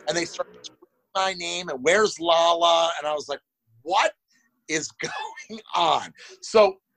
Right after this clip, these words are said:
I, I, I think I forget. It just like with Mark, with Lala, 'cause we're a couple, you know, she always says, "I forget what you do." And I kind of forget, you know, I know what she does, but you forget when you're in real life every day.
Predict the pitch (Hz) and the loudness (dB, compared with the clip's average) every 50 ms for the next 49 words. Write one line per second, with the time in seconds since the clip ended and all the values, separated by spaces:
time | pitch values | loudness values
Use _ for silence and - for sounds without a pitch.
0 | _ _ _ _ - 175 175 190 208 - _ - 180 180 185 180 180 _ _ _ | _ _ _ _ -2 0 0 0 0 -4 _ -4 -2 -2 -2 -4 -8 _ _ _
1 | - 151 170 - - 233 254 - 254 226 - - - 151 139 113 - - 175 202 | -6 -6 -6 -6 -6 -8 -4 -2 -2 -2 -4 -6 -12 -14 -14 -10 -2 2 2 2
2 | 165 - - - _ - 147 135 - - - - 165 156 - _ _ 139 127 117 | 2 2 -2 -12 _ -20 -16 -14 -14 -12 -6 -4 -4 -4 -4 _ _ -18 -14 -6
3 | 117 135 143 139 131 127 - _ _ _ _ _ _ - 131 120 139 165 180 196 | -2 0 0 0 0 -2 -8 _ _ _ _ _ _ -8 -8 -2 2 4 6 6
4 | 196 175 147 127 - 120 98 101 131 143 139 - - - - - - - 131 120 | 6 6 4 2 -2 -8 -12 -8 -8 -6 -6 -8 -6 -4 -4 -4 -4 -4 -6 -6
5 | 120 120 - _ _ _ _ _ _ _ - 175 156 143 - 208 208 202 196 180 | -6 -8 -10 _ _ _ _ _ _ _ -6 -4 -4 -2 0 2 2 2 2 0
6 | 175 - 180 156 156 151 143 - 151 127 - 165 160 - - 147 147 147 147 151 | -4 -4 -4 0 0 0 0 -2 -6 -8 -4 -4 -4 -4 -6 -8 -8 -6 -6 -6
7 | 147 - - 127 123 120 117 120 117 117 117 - 135 143 143 - _ - - - | -6 -6 -4 -4 -2 -2 -2 -2 -4 -8 -6 -4 -2 -2 -2 -4 _ -10 -4 -2
8 | 165 185 175 - - 147 117 135 147 143 143 - _ - 180 147 143 156 190 175 | 0 0 -2 -4 -6 -8 -4 0 0 0 0 0 _ -4 -4 -4 -4 -4 -6 -12
9 | 135 - - - _ _ _ _ _ _ _ - 143 - - - - 208 220 196 | -14 -16 -18 -20 _ _ _ _ _ _ _ -10 -10 -10 -6 -2 0 2 2 2
10 | 147 - - - - - 139 - - 180 170 - 247 254 233 196 185 175 160 160 | 2 0 -4 -10 -10 -10 -14 -12 -12 -10 -4 0 0 0 0 -2 -6 -6 -4 -4
11 | 156 147 143 147 156 147 139 143 151 143 135 139 143 139 131 117 - 117 107 104 | -2 -2 -4 -4 -8 -8 -4 -2 0 0 0 2 0 0 0 -2 -4 -8 -8 -8
12 | 107 98 98 85 | -6 -6 -8 -8